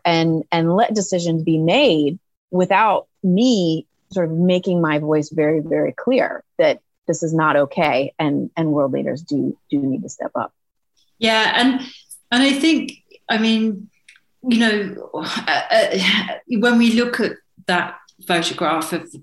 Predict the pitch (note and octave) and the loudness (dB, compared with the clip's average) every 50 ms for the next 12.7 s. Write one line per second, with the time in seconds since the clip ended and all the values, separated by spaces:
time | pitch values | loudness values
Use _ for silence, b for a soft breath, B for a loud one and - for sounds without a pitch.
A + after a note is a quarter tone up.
0 | - _ _ - E3+ E3+ E3+ E3+ E3 D#3 - - - F#3+ - F#3+ F3 C#3+ A#2+ - | -20 _ _ -2 0 0 0 0 -2 -4 -6 -8 -8 -4 -2 0 0 0 0 -2
1 | - G3 F#3 F3+ F3+ F3 E3+ E3 E3 E3+ E3 E3+ E3+ E3 D#3+ D#3+ D#3+ F3 F3 F3 | -2 -2 -2 0 0 0 0 0 0 0 0 2 2 0 0 0 0 0 0 2
2 | F3 - D#3 C3 B2+ - - - - _ _ - F3+ F3 F3+ F3+ F3 F3 F3 E3+ | 0 0 -2 -2 -4 -4 -6 -8 -12 _ _ -2 -2 0 0 0 0 0 0 0
3 | E3+ F3 - _ _ _ _ _ _ _ _ _ _ _ - C#3 - _ _ _ | -2 -4 -8 _ _ _ _ _ _ _ _ _ _ _ -18 -18 -18 _ _ _
4 | _ _ _ - E3 E3 G#3+ G#3 G3+ G3 F#3+ F#3 - F#3+ F#3 F3 E3+ E3 D#3+ D3+ | _ _ _ -10 -4 0 0 2 2 4 2 2 4 4 4 4 4 2 0 0
5 | C3+ - E3 D3 C3+ - - - - - _ _ _ _ _ _ _ _ _ _ | 0 -2 -2 -2 -2 -4 -6 -8 -12 -14 _ _ _ _ _ _ _ _ _ _
6 | _ _ _ _ _ - - - - - C4+ A#3+ F#3+ F3+ F3 F3 D3+ C#3 - - | _ _ _ _ _ -20 -20 -8 -2 0 2 4 4 4 4 2 0 -2 -4 -4
7 | - - - - - - - _ _ _ _ _ _ - F3+ F#3 F3+ F3 E3+ E3+ | -4 -4 -4 -4 -6 -10 -16 _ _ _ _ _ _ 0 2 2 4 4 2 2
8 | E3 D#3 - - - G3+ F#3 E3+ E3 E3 D#3 C#3 - B B B B B B F#3 | 0 -2 -4 -4 -2 0 2 2 2 2 0 -2 -4 B B B B B B 2
9 | F#3 F#3 F#3 F#3 F#3+ F#3+ F#3 F#3+ F#3+ - G#3 G#3+ A3+ A3 A3 A#3 A#3+ A#3 F#3+ F#3 | 2 2 2 2 2 2 2 0 -2 -2 0 2 2 4 4 4 4 6 6 4
10 | F#3+ F3 E3 D#3+ D3+ - - - F#3+ F#3+ F3+ F3 E3+ E3+ - - F#3 F#3 F#3+ F#3 | 4 4 2 0 -2 -4 -4 -2 0 2 2 2 2 0 0 0 0 2 2 2
11 | F#3 F#3 E3+ E3+ E3+ A#3+ C4 - - - - - - D4+ D4+ D4 D#4 - - - | 2 2 2 2 4 4 2 2 2 2 2 2 2 0 0 2 2 2 2 2
12 | F4+ E4+ E4+ G4 F#4+ F#4+ F#4+ G4+ F#4 D#4 C#4 C4+ C4 C4 | 2 2 4 4 4 6 6 4 4 4 4 2 2 0